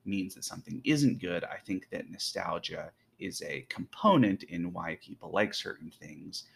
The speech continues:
um, and that it's important to recognize the difference between, you know, liking something because you're nostalgic for it, and especially, I think, nostalgic for the,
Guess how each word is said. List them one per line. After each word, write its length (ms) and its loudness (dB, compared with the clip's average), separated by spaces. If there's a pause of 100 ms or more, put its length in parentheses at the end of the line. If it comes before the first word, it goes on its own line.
(240)
um, 400 -4 (320)
and 100 0
that 100 -2
it's 200 -6
important 600 0
to 280 -4
recognize 640 0
the 100 -12
difference 520 -2
between, 680 -8 (240)
you 120 -8
know, 180 -8
liking 400 2
something 420 -6
because 320 -12
you're 140 -10
nostalgic 580 -4
for 220 -2
it, 120 -6
and 120 -2
especially, 1000 4 (280)
I 140 -2
think, 260 -6 (220)
nostalgic 840 4
for 760 -2 (440)
the, 380 -4